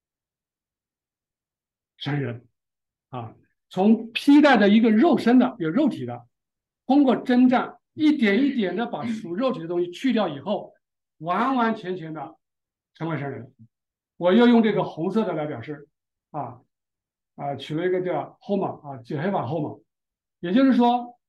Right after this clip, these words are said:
复活以后的耶稣，跟十二门徒显现的耶稣，教他们圣经的耶稣，对吧？那这位就是神人了。什么叫神人了？也就是说，他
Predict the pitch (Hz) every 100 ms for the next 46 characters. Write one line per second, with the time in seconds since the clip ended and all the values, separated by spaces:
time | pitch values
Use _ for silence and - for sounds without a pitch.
0 | _ _ _ _ 320 294 262 247 190 202
1 | 190 185 185 185 254 254 233 294 269 226
2 | 233 - 170 175 220 185 185 170 175 175
3 | _ _ _ - 254 240 240 247 233 196
4 | 202 196 196 202 190 190 175 127 _ _
5 | _ - 226 247 262 208 190 180 - -
6 | 214 208 220 262 - _ _ _ _ _
7 | _ - 220 285 202 240 196 120 - -
8 | _ _ _ 202 226 277 226 254 254 _
9 | _ _ _ _ _ _ _ _ _ _
10 | _ _ _ _ - 269 277 285